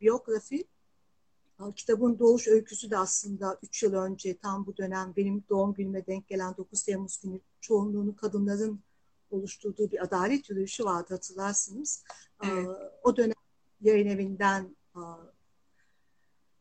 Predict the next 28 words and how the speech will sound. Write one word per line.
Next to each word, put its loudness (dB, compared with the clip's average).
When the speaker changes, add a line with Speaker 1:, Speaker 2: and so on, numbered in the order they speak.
Speaker 1:
bir 4
arkadaşım -2
Şinasi 0
dedi -4
böyle -2
böyle -4
yani -4
aslında -2
biraz 4
bu -18
kitabı -2
yazmakta, 0
aa, -14
hani -20
Frida'yı -2
bir -6
metafor -6
olarak -4
kullanarak -6
Meksika'daki -8
ki -12
yüz -4
yıl -4
önce 0
Meksika'sından -2
bahsediyoruz -6
o -10
dönemde -6